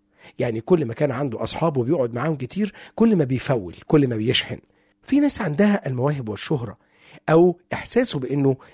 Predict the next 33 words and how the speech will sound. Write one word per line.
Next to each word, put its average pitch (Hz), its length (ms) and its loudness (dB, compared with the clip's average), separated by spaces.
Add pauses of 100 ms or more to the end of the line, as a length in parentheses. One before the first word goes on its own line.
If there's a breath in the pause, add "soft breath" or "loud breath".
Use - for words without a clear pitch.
(140)
متميز 139 680 4
وسط 123 220 -2
اللي 110 140 -4
حواليه. 90 340 -4 (420 soft breath)
في 302 160 4
ناس 302 200 6
عندها 165 400 2 (160)
أهم 143 220 2
حاجة 135 440 0
المصاريف، 123 680 -4 (100)
الفلوس 110 560 -4 (360 loud breath)
اللي 104 160 -2
في 107 100 -12
جيبه 135 280 2 (240 soft breath)
أو 110 120 2
اللي 107 100 0
في 104 100 -8
محفظته 151 480 0 (280 loud breath)
أو 135 100 8
اللي 127 120 4
في - 60 -6
الكريدت 135 460 2
كارد 113 200 0
بتاعه. 104 360 -2 (540 soft breath)
في 160 180 0
ناس 160 220 0
عندها 135 460 -2 (320 loud breath)
الوقود 127 580 2
هو 147 260 6 (280 soft breath)
الإعجاب 127 640 2
واللايكات، 110 540 0 (220 soft breath)
ولا 233 220 6
سيما 175 420 2